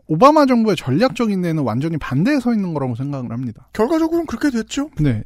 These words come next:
Speaker 1: 인내를 하지 않고 직접 나서서 해결한다. 이제 평소에 본인이 항상 본인이 그 세계 최고의 협상가라고 이야기를 하는 도널드 트럼프 대통령의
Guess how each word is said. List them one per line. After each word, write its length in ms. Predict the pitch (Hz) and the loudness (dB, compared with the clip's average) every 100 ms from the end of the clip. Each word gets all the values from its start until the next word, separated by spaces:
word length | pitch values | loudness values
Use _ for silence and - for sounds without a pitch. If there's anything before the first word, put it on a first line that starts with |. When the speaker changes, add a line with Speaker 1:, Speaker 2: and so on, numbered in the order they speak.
| - | 0
Speaker 1:
인내를 400 | 180 220 233 208 | 6 8 8 6
하지 160 | 202 185 | 4 2
않고 200 | 151 147 | 0 -2
직접 280 | 143 170 | -2 0
나서서 360 | 127 113 139 143 | 0 0 -2 -2
해결한다. 600 | 139 185 208 156 110 101 - - - - - | -4 -2 0 2 0 -4 -12 -20 -20 -20 -2
이제 100 | 147 | 0
평소에 500 | 139 233 311 320 277 | 2 4 4 6 6
본인이 480 | 147 - 139 196 180 | 6 4 6 6 6
항상 680 | 147 185 170 123 107 110 101 - | 4 4 6 6 6 4 0 -4
본인이 520 | - 131 143 139 123 113 - | 0 4 6 6 4 2 -2
그 300 | 120 110 123 | 0 0 0
세계 280 | - 262 240 | 4 6 6
최고의 520 | - - 262 311 262 | 4 0 4 6 6
협상가라고 640 | 208 - 233 208 180 147 | 2 0 0 2 0 0
이야기를 480 | 110 123 131 123 117 | 0 2 0 0 -2
하는 200 | 160 165 | 0 0
도널드 400 | 127 131 170 156 - | 2 2 2 0 -2
트럼프 320 | - 208 165 | 0 0 0
대통령의 600 | 107 - 147 127 127 | -6 -2 0 2 2